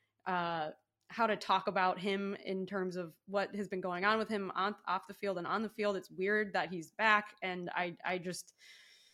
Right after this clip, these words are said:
I don't know what to expect. So, yeah, I guess I'll be watching that game,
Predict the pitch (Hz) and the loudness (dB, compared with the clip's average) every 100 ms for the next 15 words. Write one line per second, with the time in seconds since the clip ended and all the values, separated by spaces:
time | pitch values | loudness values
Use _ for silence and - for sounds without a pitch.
0 | _ _ _ - - 302 302 269 254 254 | _ _ _ 0 12 12 12 10 8 6
1 | 208 - - 143 - 233 214 208 196 196 | 2 0 -6 -6 -2 6 6 6 4 4
2 | 165 165 214 262 285 285 269 240 247 254 | 4 4 6 8 8 8 12 12 12 10
3 | 247 247 220 208 214 | 8 8 8 8 6